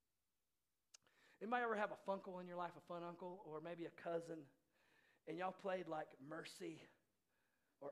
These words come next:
uncle? And usually, I mean, I was the, like, the squirt, I was the, you know, the, the runt in my family. So I always had these big cousins, and they'd wanna, like, wrestle and, like, pin you down, you know, and, like, put down,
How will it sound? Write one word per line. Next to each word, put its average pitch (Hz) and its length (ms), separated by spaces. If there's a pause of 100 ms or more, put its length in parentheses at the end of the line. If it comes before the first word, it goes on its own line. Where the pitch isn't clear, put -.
(100)
uncle? 180 400 (1300)
And 156 240 (320)
usually, 214 480 (100)
I 185 40
mean, 180 180 (160)
I 185 140
was 214 160 (100)
the, 175 140 (360)
like, 160 220
the 147 60
squirt, 185 400 (120)
I 170 60
was 175 240
the, 170 60 (100)
you 165 60
know, 156 180
the, 139 80 (180)
the 139 120
runt 170 280
in 160 80
my 165 200
family. 180 260 (260)
So 190 80
I - 20
always 214 140
had 202 140
these 151 140 (160)
big 214 260
cousins, 175 560 (500)
and 170 140
they'd 214 160
wanna, 208 160
like, 170 200 (200)
wrestle 208 640 (320)
and, 165 80
like, 170 160 (180)
pin 339 240
you 269 140
down, 214 480
you 190 80
know, 208 260
and, 190 100
like, 175 140 (480)
put 262 140
down, 269 180